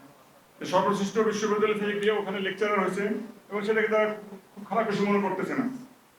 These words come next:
আমি, আহ, এটা বলে যেটা বলতে চাচ্ছি, ব্রিগেডিয়ার আজমি যেটা বললো,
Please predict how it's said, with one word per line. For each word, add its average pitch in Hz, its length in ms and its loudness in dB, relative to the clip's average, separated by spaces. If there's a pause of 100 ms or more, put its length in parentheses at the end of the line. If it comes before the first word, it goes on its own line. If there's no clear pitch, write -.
(1200)
আমি, 185 400 0
আহ, 170 340 4 (840)
এটা 190 240 2
বলে 226 260 8
যেটা 214 180 8
বলতে 202 300 4
চাচ্ছি, 214 300 0 (1040)
ব্রিগেডিয়ার 175 320 4
আজমি 202 120 0
যেটা 208 200 6
বললো, 185 540 4